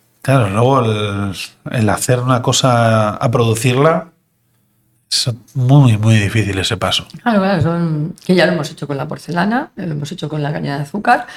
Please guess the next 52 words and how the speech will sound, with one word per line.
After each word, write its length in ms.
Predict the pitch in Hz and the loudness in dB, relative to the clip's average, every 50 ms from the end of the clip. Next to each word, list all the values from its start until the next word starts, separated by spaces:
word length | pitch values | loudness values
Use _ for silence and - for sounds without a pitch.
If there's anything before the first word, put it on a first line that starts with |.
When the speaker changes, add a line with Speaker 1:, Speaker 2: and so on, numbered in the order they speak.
| - - _ _ | -20 -20 _ _
Speaker 2:
pues 200 | - - 156 - | -10 -10 -4 -2
ahora, 240 | 170 180 156 147 156 | 0 0 0 0 -2
ahora 120 | 156 180 | -2 -2
hay 40 | 175 175 | -2 -4
que 60 | - | -6
hacerlo 300 | 165 - - - 139 127 | -10 -14 -14 -10 -10 -4
con 160 | - 113 113 | 0 0 0
lo 100 | 120 120 | 0 -2
demás. 420 | - - - - - - - - _ _ _ _ - 214 - | -10 -10 -10 -14 -14 -14 -16 -20 _ _ _ _ -20 -18 -12
Speaker 1:
Ahora 320 | - 95 87 98 104 104 104 | -10 -6 -2 0 0 2 2
Speaker 2:
¿No? 160 | 101 101 104 | 2 2 0
Speaker 1:
Oscar 320 | 101 - - - 113 104 | -2 -4 -2 -2 -2 -2
Vol-, 280 | 104 101 101 95 87 - | -2 -2 -2 -2 -4 -4
<laughs> 480 | - - 143 123 - - - _ _ | -2 -2 -2 -2 -2 -6 -16 _ _
pero 140 | - 160 165 | 0 2 2
Speaker 2:
¿Eh? 40 | 107 | 2
Speaker 1:
bueno, 180 | 110 107 104 98 | 2 2 0 -2
va. 140 | 95 95 - - - - - _ _ | -2 -4 -6 -12 -18 -18 -18 _ _
Bueno, 200 | - 143 131 113 | 0 2 2 4
hornos 380 | 110 120 123 123 127 127 123 117 | 2 2 2 2 0 0 2 2
de 120 | 120 123 | 2 2
vidrio 300 | 120 127 135 139 147 143 | 4 4 4 4 4 4
no 80 | 127 123 | 4 4
hay 80 | 120 113 | 0 2
tantos, 380 | - 120 117 113 104 92 85 | 0 -2 -2 -4 -8 -8 -4
¿no? 220 | 104 135 170 - - - - - - - - - - - | -4 -4 -4 -4 -8 -14 -20 -18 -16 -14 -14 -8 -2 2
Speaker 2:
Bueno, 340 | 196 240 247 214 196 175 | 4 4 6 6 4 4
uf, 200 | 170 180 196 175 | 4 4 4 2
los 180 | 170 151 139 143 | 2 0 0 0
hornos 260 | 165 165 170 170 156 | 2 2 2 2 2
de 100 | 156 160 | 2 2
vidrio 320 | 160 185 185 180 170 170 165 | 2 4 4 2 2 2 0
están 280 | 147 - 170 170 165 | 0 0 0 0 0
todos 260 | 156 156 156 151 147 | 2 2 0 0 0
en 120 | 156 156 147 | 0 0 0
Polonia, 640 | 151 - 156 165 190 208 208 202 190 190 185 185 180 | 0 0 2 2 4 4 4 4 4 4 4 4 2
en 60 | 170 | 2
Checoslovaquia, 840 | - 180 - 151 147 139 147 143 156 196 202 - 131 - 180 180 175 | 0 -2 -2 -2 -2 0 0 0 0 0 0 0 -2 -2 0 2 4
Speaker 1:
Eso 180 | 175 180 185 180 | 4 4 2 0
es. 240 | - - - - - _ _ _ _ _ _ - | -2 -8 -10 -10 -12 _ _ _ _ _ _ -2
Speaker 2:
eh, 1000 | 131 143 147 143 147 147 147 - - 151 - 165 147 147 147 147 147 156 151 156 160 | 0 2 2 2 2 2 0 0 0 -2 -2 0 0 0 0 0 0 0 -2 -2 -2
y 140 | 143 139 135 | 0 0 0
están 280 | 131 - - 185 196 | 0 0 2 2 2
a 80 | 165 156 | 2 2
tope 380 | 190 185 - 151 - 156 - - _ | 2 0 0 0 -4 -6 -8 -12 _
de 120 | - 139 139 | -4 -2 -2
trabajo 300 | 143 147 135 139 139 143 | 0 0 0 0 0 0
Speaker 1:
Eso 160 | 143 - - 135 | 0 2 0 0
está 180 | - - 131 123 | 0 2 2 2
a 20 | |
Speaker 2:
encima. 260 | 110 - 131 123 147 | 2 2 0 -2 -2
Speaker 1:
tope. 120 | - - | -4 -8